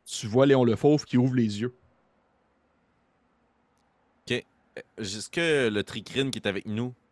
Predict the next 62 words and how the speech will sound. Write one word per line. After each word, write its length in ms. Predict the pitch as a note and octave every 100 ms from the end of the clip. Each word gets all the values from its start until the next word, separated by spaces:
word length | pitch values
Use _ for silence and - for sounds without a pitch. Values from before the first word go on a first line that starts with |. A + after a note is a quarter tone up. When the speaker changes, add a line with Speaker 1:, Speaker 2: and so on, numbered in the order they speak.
| _ _ _ _ _
Speaker 2:
je 240 | F2 E2 F2+
sais 160 | -
c'est 160 | - F#2+
qui, 300 | - C3 B2+
ben 140 | G#2
pas 120 | B2+
je 120 | G2 F#2+
sais 120 | G2
c'est 120 | F#2+
qui, 100 | G#2
je 80 | F#2
le 60 |
vois, 260 | F2+ F#2+ C3
ça 140 | -
veut 60 | A#2
dire ? 120 | B2+ -
Speaker 1:
Ah, 80 | A2
c'est 160 | G#2+
ton 160 | A#2+ A2+
grand 240 | A#2 B2+
chum, 280 | B2 C3 B2
Speaker 2:
Ouais, 60 | B2
Speaker 1:
euh, 220 | C#3+ D#3+
Speaker 2:
Pierre 260 | G#2+ D3 C#3
Speaker 1:
Bobby, 60 | A2+
euh, 40 |
Speaker 2:
Poli. 300 | C#3+ B2+ C#3+ G#3 F3
Est-ce 180 | F3 -
que 80 |
Speaker 1:
Pierre 120 | C#4 G3+
Speaker 2:
c'est 100 | F3
Speaker 1:
Poli. 120 | A#2+
Speaker 2:
Pierre 280 | F3 F#3 C#3+
Poli ? 320 | D#3 C#3+ B2 B2 B3+ G#3
Non. 80 | C3
Speaker 1:
Non, 120 | C3 B2+
Pierre 160 | C#3
Poli 200 | C#3+ C#3
Speaker 2:
Est-ce 40 | D#3
Speaker 1:
est 20 |
avec 120 | A2+
les 140 | G#2+ G#2+
gentils. 360 | G#2+ F#2+ - G#2+
Speaker 2:
Excuse-moi, 340 | G2+ G2 G2
je 80 | F#2+
me 60 |
suis 100 | F#2
mal 80 | G#2+
exprimé. 240 | G2 G#2 F#2+
Est-ce 120 | G2+
que 80 | D3
je 80 | A2+
le 60 |
vois ? 220 | E2+ G2 D#3 _ _ _ _ _ _ _ -
Speaker 1:
Le 120 | G#2+
Tricrine 420 | - A#2+ E3 F3
que, 340 | D3+ C3 B2 A#2+
que 200 | B2+ A#2+
Makila 460 | A#2+ - C3+ C#3+ -
a, 40 |
euh, 720 | A#2+ A2+ A2+ A2 A2 G#2+ A2 G#2+ - - - _ -
pff, 160 | -